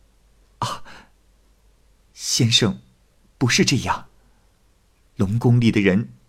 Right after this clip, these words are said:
是不会老的，况且人是长寿还是早夭，并不在于容貌。如果只想容貌不老，倒也不是什么难事。”说完，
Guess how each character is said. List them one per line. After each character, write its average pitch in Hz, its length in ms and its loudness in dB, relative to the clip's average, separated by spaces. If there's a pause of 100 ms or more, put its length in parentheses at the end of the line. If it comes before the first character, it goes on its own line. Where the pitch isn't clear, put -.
(200)
是 - 220 -2
不 127 140 -2
会 143 220 2
老 107 280 -2
的， - 200 -16 (580)
况 98 260 -4
且 - 360 -4 (260)
人 113 260 -2
是 - 160 0
长 104 320 2
寿 127 380 -2
还 - 160 -6
是 127 140 2
早 107 320 -2
夭， 143 220 0 (680)
并 185 220 6
不 131 80 0
在 127 200 0
于 107 140 2
容 95 200 2
貌。 - 320 -4 (1040)
如 92 160 -6
果 92 140 -6
只 104 160 -2
想 98 180 0
容 92 220 2
貌 127 160 -4
不 - 180 -2
老， - 280 -6 (540)
倒 131 180 0
也 113 120 -6
不 113 200 -4
是 - 160 2
什 131 120 2
么 101 100 2
难 85 200 -2
事。” - 380 -4 (960)
说 - 300 0
完， 110 380 -2